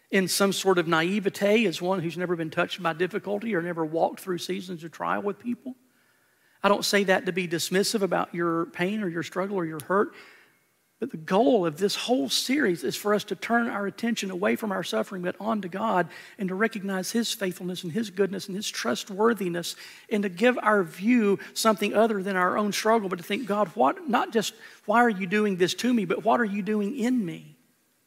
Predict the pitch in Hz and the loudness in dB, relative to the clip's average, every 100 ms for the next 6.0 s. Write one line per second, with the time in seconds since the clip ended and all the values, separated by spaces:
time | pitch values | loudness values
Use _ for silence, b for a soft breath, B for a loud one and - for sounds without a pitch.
0 | _ _ _ _ _ _ _ _ _ _ | _ _ _ _ _ _ _ _ _ _
1 | _ _ - 254 254 240 247 233 196 185 | _ _ 2 6 6 6 6 4 2 2
2 | 214 247 233 160 156 143 147 139 190 175 | 2 4 2 0 -4 -8 -14 -10 -6 -2
3 | 196 185 196 214 185 - _ _ _ _ | -2 -2 -4 -6 -10 -18 _ _ _ _
4 | b b b 226 254 262 214 233 190 214 | b b b 2 6 6 4 0 2 2
5 | 254 226 226 156 160 139 131 - - | 2 2 -2 -2 -4 -6 -6 -6 -8